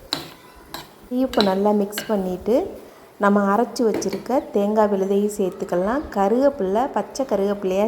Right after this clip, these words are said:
சேர்த்துக்கோங்க. நல்லா வாசமா இருக்கும். கொர கொரப்பாதே அரைக்கணும், வழுவழுன்னு அரைச்சிருக்கக்கூடாது.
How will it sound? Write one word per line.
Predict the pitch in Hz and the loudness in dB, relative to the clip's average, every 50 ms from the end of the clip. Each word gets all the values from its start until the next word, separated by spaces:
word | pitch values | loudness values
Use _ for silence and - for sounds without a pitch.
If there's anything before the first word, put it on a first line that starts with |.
| 214 - | 0 -2
சேர்த்துக்கோங்க. | - 185 185 - 180 - - 185 190 220 247 240 214 | -6 -6 -4 -6 -8 -8 -6 -6 -4 -2 -2 -2 -2
நல்லா | 202 202 214 233 262 285 277 247 190 | -4 -4 -2 0 0 0 2 2 2
வாசமா | 190 202 220 220 - - 240 233 226 226 208 196 185 | 2 2 0 -2 0 0 0 0 2 0 0 0 0
இருக்கும். | 185 185 - - 208 247 294 381 - - - - - - - - - - - - - - - - - - - - - - - - - - - - - - - - - - - - - - - - - - - - - - - - - - - - - - - - - - - - - - - - - - - - - - - - - - - - - - - - - - - - - - - - - - - - | -2 -4 -4 -2 0 0 0 -2 -4 -10 -16 -20 -20 -20 -20 -20 -20 -20 -20 -20 -20 -20 -20 -20 -20 -20 -20 -20 -20 -20 -20 -20 -20 -20 -20 -20 -20 -20 -20 -20 -20 -20 -20 -20 -20 -18 -18 -18 -18 -18 -20 -20 -20 -20 -20 -20 -20 -20 -20 -20 -20 -20 -20 -20 -20 -20 -20 -20 -20 -20 -20 -20 -20 -20 -20 -20 -20 -20 -20 -20 -20 -20 -20 -20 -20 -20 -20 -20 -20 -20 -20 -20 -20 -20 -20 -20 -20 -12 0 4
கொர | 214 208 214 220 | 4 6 6 6
கொரப்பாதே | 233 233 233 226 247 233 220 226 226 220 | 4 4 4 4 4 4 4 4 4 2
அரைக்கணும், | 202 202 208 208 208 214 262 349 320 240 | 2 0 0 -2 0 0 2 2 4 4
வழுவழுன்னு | 196 196 208 214 214 214 226 220 214 202 | 4 4 4 4 4 4 4 2 2 2
அரைச்சிருக்கக்கூடாது. | 196 202 - 208 202 196 196 180 - 185 180 180 180 190 | 0 -2 -4 -6 -6 -4 -6 -4 -4 -2 -2 -2 0 0